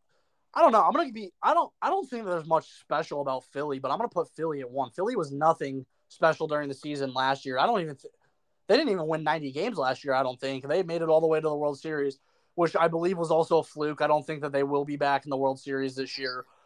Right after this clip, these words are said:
But, you know, they have, they have the talented players. They just signed Trey Turner, who, in my opinion, is the number one shortstop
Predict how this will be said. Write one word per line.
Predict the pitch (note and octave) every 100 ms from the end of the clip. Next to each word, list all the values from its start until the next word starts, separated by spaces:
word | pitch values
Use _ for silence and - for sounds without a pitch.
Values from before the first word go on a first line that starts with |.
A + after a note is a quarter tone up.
| _ -
But, | D3 C#3+ -
you | D#3+
know, | D#3+ D3+ D3+
they | D#3
have, | E3 E3 -
they | D#3+ D3+
have | E3+ F3
the | D3+
talented | - D3 C#3+ C3+ C#3 C#3 _ -
players. | D3 C#3 C#3+ C#3
They |
just | C#3 D3
signed | - D3+ C#3+
Trey | C#3+
Turner, | C#3+ D3 C#3+
who, | C#3+
in | C#3
my | C3+
opinion, | C#3 C3+ C#3 C#3 C3+
is | C#3+
the | D3
number | D3 C#3+ C#3
one | C3+
shortstop | C3+ C#3+ - - C3+